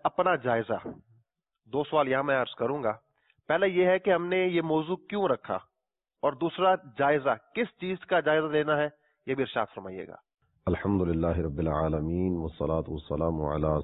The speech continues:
Speaker 2: سید المرسلین۔ میرے پیارے اسلامی بھائی اور مدنی چینل کے ناظرین،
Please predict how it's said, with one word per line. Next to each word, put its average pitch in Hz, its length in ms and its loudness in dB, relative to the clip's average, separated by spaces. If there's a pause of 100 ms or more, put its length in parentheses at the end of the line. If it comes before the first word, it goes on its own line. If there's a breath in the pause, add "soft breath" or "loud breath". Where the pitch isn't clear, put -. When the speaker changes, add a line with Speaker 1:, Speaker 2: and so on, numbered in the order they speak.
Speaker 2:
سید 78 440 -4
المرسلین۔ 73 1000 -4 (1400)
میرے 92 140 4
پیارے 101 220 4
اسلامی 95 280 0
بھائی 87 200 2
اور 90 80 2
مدنی 82 300 0
چینل 80 240 0
کے 80 100 -2
ناظرین، 78 500 0